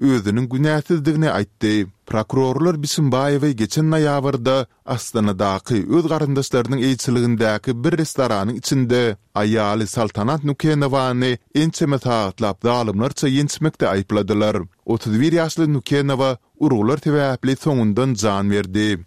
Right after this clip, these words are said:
Bisimbaýewiň günäsi subut edilse, oňa ýigirme ýyl içelini türme tutsaklagy berilip biliner. Gyrgyzstanda mundan iki ýyl ozal Gyrgyz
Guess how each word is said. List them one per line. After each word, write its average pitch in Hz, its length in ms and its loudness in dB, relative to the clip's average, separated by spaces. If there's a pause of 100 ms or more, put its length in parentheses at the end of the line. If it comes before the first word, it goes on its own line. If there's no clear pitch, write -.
(140)
Bisimbaýewiň 117 800 0
günäsi 151 420 0
subut 151 300 0
edilse, 151 520 0 (160)
oňa 117 280 2
ýigirme 110 420 2
ýyl 156 100 2
içelini 135 360 0
türme 120 280 -2
tutsaklagy 135 640 0
berilip 156 360 -2
biliner. 104 500 2 (640)
Gyrgyzstanda 127 800 0
mundan 143 400 2
iki - 240 -4
ýyl 175 100 2
ozal 151 420 2
Gyrgyz 113 280 0